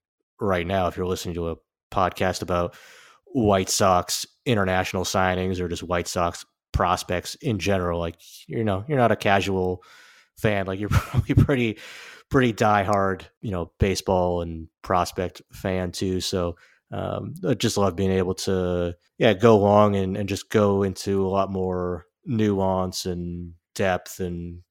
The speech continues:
and have those kind of deeper conversations that are harder to have in, like, a, you know, a radio hit or T V appearance or, or even just in, in writing sometimes where, you know, you can just have a little bit more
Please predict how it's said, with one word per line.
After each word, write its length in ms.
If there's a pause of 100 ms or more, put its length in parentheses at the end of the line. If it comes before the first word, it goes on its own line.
and 180
have 240
those 160
kind 160
of 120
deeper 500
conversations 800
that 80
are 80
harder 300
to 80
have 320
in, 100
like, 260
a, 380 (460)
you 80
know, 180 (180)
a 60
radio 640
hit 320
or 280 (120)
T 220
V 460 (120)
appearance 640
or, 160
or 160
even 240
just 180
in, 440
in 180
writing 540 (180)
sometimes 720
where, 300 (500)
you 120
know, 80
you 100
can 360 (120)
just 160
have 160
a 40
little 200
bit 200
more 460